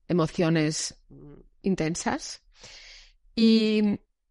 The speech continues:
y bueno, hay una serie de temas que hemos querido desarrollar, como por ejemplo, eh,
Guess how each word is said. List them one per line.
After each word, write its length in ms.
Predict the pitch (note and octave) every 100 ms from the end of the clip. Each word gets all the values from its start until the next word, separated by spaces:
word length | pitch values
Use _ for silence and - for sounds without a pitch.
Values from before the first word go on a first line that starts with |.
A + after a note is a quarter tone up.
| _
y 100 | A#3+
bueno, 380 | A3 C4 C4 C4
hay 160 | A#3+ B3
una 180 | B3+ A#3+
serie 340 | B3 A#3 A#3
de 300 | A3+ A3+ A3
temas 460 | - C4 A#3 - -
que 100 | A3
hemos 180 | G#3
querido 300 | - G#3 G#3
desarrollar, 720 | G3 F#3 F#3+ F3 F#3 A#3+ A#3+ B3
como 400 | F3+ F3+ E3 -
por 140 | F3
ejemplo, 640 | - G3+ G3+ F#3 G3 G#3+ - - - _ -
eh, 640 | F#3+ E3+ E3 E3+ E3